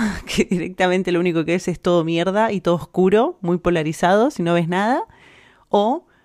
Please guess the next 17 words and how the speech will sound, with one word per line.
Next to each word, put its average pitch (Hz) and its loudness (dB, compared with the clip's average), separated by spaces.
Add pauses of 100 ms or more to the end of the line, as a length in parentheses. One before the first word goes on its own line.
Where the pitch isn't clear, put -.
(160)
ves - -2
todo 220 -2
con 175 -2
flores 214 -2
y 165 -4
aromas 180 -4
bonitos 196 -2
y, 160 -4
y 160 -6
le 143 -2
ves 185 -2
el 190 -2
lado 175 2
bueno 175 -2
a - -6
las 147 -8
cosas. - -8